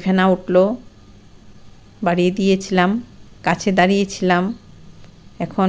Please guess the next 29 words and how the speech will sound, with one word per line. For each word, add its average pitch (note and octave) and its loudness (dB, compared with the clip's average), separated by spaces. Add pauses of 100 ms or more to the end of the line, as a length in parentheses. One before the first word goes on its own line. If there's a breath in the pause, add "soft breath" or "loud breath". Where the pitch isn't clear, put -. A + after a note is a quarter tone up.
(100)
ফেনাগুলি F#3+ 2
পরিষ্কার F#3+ 2
করব। F3 0 (680 loud breath)
ডালের F#3 4
ফেনা F#3+ 2 (120)
কিন্তু G3 -2 (160)
খুব G3 0 (140)
খারাপ। F#3 2 (840 soft breath)
যে A#3 6
কোনো A#3 4 (100)
ডাল A3 8
দিয়ে G#3+ 8
খিচুড়ি A3+ 2
রান্না G3 4
করতে G3+ 2
গেলে G#3 4 (240)
ডালটা F3+ 4 (100)
এভাবে F#3+ 0 (140)
পরিষ্কার G3 2
করে F#3+ 6
নিলে, G#3 4 (580)
ফেনাগুলি F#3 0 (100)
পরিষ্কার F#3+ 0
করে F3+ 2
নিলে F#3 2 (120)
ভালো F3+ 2
হয়। F#3+ 2 (100)
এভাবে F#3+ 0 (200)
ডাল F3+ 4